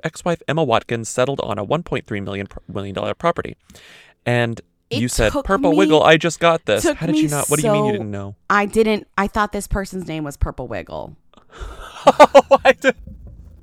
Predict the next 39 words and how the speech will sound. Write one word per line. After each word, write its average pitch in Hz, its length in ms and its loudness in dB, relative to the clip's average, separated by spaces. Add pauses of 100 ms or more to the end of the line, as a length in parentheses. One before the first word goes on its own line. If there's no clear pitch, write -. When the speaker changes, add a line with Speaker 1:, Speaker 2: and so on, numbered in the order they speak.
(1400)
Speaker 1:
You 262 140 0
didn't 294 180 0
know 262 160 10
he 277 60 0
was 247 180 2
the 214 80 6
Wiggles? 226 420 4
Speaker 2:
First 226 260 -2
of 160 80 -6
all, 113 340 -2 (120)
you 254 160 2
don't 277 340 4
go 220 400 4
into 214 320 -6
reading 190 400 -4
things 156 460 -6
on 160 260 -4 (140)
Austral-, 190 460 -4
Daily 190 320 2
Mail 185 180 2
Australia 165 580 0
Speaker 1:
<laughs> - 0 -
Speaker 2:
thinking 165 540 -6
it's - 140 -6
gonna 180 220 -2
be 185 140 -2
about 156 260 0
the 170 80 -6
Wiggles. 139 340 -6
I 180 100 -2
know 185 180 -2
we've 202 200 -4
talked 156 260 -8
about 175 200 -4
the 180 60 -6
Wiggles 185 300 -2
Speaker 1:
Purple 202 160 4
Wiggle. 196 180 -2
Speaker 2:
before, 202 220 2